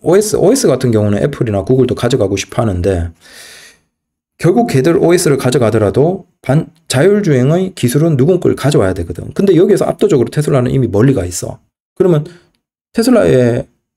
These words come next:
자율주행 소프트웨어를 가져 쓰면서 그 운영체-, 운영체계는 애플과 구글 거다? 그럼 너무 비효율적이잖아요. 그래서 아마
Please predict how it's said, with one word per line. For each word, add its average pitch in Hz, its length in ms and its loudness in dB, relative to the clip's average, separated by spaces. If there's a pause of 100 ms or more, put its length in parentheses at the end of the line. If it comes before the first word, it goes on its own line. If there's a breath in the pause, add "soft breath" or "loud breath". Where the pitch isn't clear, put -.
(160)
자율주행 143 720 0 (180)
소프트웨어를 135 600 0
가져 131 320 0
쓰면서 165 680 0 (2250)
그 - 140 0
운영체-, 135 760 2 (320)
운영체계는 160 840 0 (640)
애플과 127 420 0
구글 123 260 0
거다? 147 320 -2 (640)
그럼 294 180 2
너무 131 520 0 (420)
비효율적이잖아요. - 680 -2 (880)
그래서 190 220 2
아마 196 240 0